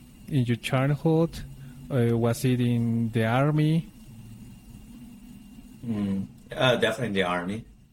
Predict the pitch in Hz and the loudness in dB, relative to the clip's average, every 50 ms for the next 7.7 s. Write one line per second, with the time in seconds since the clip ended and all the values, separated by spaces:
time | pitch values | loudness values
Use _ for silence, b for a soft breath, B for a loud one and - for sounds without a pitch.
0 | _ _ _ _ _ _ _ _ _ _ 120 113 107 107 104 104 101 98 98 98 | _ _ _ _ _ _ _ _ _ _ -2 0 2 4 4 4 4 4 4 4
1 | 98 95 95 95 95 95 92 92 95 95 95 - - - - - - 110 101 98 | 4 4 2 2 2 0 0 0 0 -2 -2 -4 -8 -14 -12 -2 0 2 2 2
2 | 98 101 107 107 101 95 101 98 95 - - 101 98 95 92 92 87 90 95 107 | 2 0 -2 -4 -4 -2 -2 -2 -2 -2 -4 -2 -2 -2 -2 -2 -2 -2 -2 -2
3 | 135 - - - - - b b b b b b b - - - - - 104 98 | -4 -6 -10 -20 -20 -20 b b b b b b b -20 -20 -10 -4 -2 0 2
4 | 95 95 95 95 98 95 - 101 98 107 110 - - 117 107 104 101 95 95 98 | 2 2 2 0 -2 0 0 0 2 2 0 -2 -2 -2 0 0 2 4 4 2
5 | 95 - 101 - - - 110 101 95 - 98 - - 95 95 95 95 92 92 95 | 2 -2 -6 -6 -6 -6 -6 -6 -4 -6 -8 -8 -8 -8 -2 -2 0 0 0 0
6 | 95 98 98 92 - - _ _ _ - - - 98 95 - - 104 98 - - | 0 -2 -4 -6 -12 -18 _ _ _ -12 -4 -2 -2 -2 -2 -6 -8 -8 -6 -4
7 | 101 98 95 95 - - 92 90 87 104 123 135 - | -2 -2 -2 -4 -4 -4 -2 -2 -2 -2 -4 -6 -10